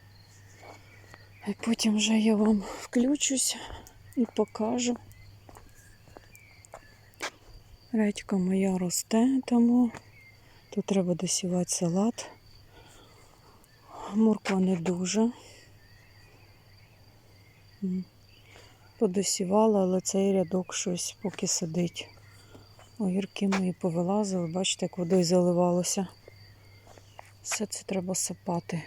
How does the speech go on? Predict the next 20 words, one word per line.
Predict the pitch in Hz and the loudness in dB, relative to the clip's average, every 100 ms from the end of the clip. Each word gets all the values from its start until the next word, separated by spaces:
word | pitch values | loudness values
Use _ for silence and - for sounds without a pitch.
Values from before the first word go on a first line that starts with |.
| - | -4
але | 190 185 | -2 -2
тут | - - | -6 -8
ще | - | -4
якось | 185 180 185 - | -2 -2 -6 -6
терпімо. | 196 165 - 170 165 165 - - - - - - - - - - - - | -4 -4 0 2 2 -2 -6 -20 -20 -20 -20 -20 -20 -20 -20 -20 -20 -8
Розсада | 175 170 - 175 170 | -6 -4 -4 -2 -2
вся | 156 175 | -4 -4
в | |
болоті | 156 165 165 165 - | -4 -2 -2 -4 -6
стоїть, | - - 165 165 | -8 -4 -2 -2
зачухана. | 165 - 185 - 170 170 170 - - - - - - - - - - - - - - - - - - - - | -4 -2 -4 -2 0 0 -2 -10 -10 -8 -8 -14 -20 -20 -20 -20 -20 -20 -20 -20 -20 -20 -20 -20 -18 -18 -12
Тут | - 185 | -8 -8
таке. | - - - 165 151 - - - - - - - - - - - - - - - - - - - - | -8 -8 -2 -2 -2 -10 -20 -20 -20 -20 -20 -20 -20 -20 -20 -20 -20 -20 -20 -20 -20 -20 -20 -20 -6
От | 190 175 | -4 -2
там | 190 180 | -2 0
в | |
мене | 175 170 | 0 -2
зараз | 165 175 170 - | -2 -2 -2 -6
той | 180 | -12
кусочок, | - 170 - 196 - - - | -10 -6 -2 -2 -2 -8 -16